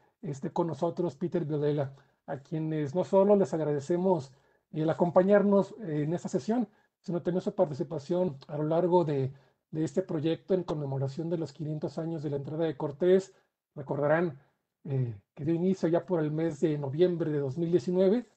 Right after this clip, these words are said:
y que el día de hoy, eh, de alguna forma podríamos decir que, eh, damos por cerrado con este evento, este, este proyecto.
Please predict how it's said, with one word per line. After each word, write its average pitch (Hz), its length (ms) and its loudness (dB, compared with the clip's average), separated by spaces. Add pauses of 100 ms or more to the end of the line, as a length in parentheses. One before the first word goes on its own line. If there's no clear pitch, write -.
(320)
y 147 120 -8
que 165 120 -6
el 160 80 2
día 185 140 8
de 185 160 8
hoy, 180 360 8 (300)
eh, 143 320 -2
de 151 60 0
alguna 165 260 2
forma 180 380 2
podríamos 170 340 -2
decir 170 380 -2
que, 143 280 -4 (300)
eh, 147 240 -10
damos 170 400 2
por 160 220 -8
cerrado 170 480 0
con 160 160 -4
este 170 220 -4
evento, 175 440 0 (300)
este, 170 400 -4
este 139 180 -4
proyecto. 151 400 -6